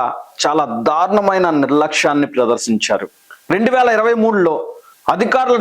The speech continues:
నిర్లక్ష్యాన్ని అప్పటి ప్రభుత్వం న్యాయం చేయకపోవడంతో హైకోర్టును ఆశ్రయించారు. హైకోర్టులో రిట్ పిటిషన్ వేశారు,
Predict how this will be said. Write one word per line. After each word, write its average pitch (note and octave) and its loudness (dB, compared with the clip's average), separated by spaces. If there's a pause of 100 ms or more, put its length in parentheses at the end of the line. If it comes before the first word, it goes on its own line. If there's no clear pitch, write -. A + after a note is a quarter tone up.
నిర్లక్ష్యాన్ని G3+ 2 (340)
అప్పటి G3 0 (360)
ప్రభుత్వం G#3 2 (460)
న్యాయం G3+ 0 (120)
చేయకపోవడంతో D#3+ 0 (360)
హైకోర్టును F3+ 0
ఆశ్రయించారు. C#3 -2 (340)
హైకోర్టులో A#3+ 0
రిట్ - -6
పిటిషన్ A3 2
వేశారు, C#3+ 0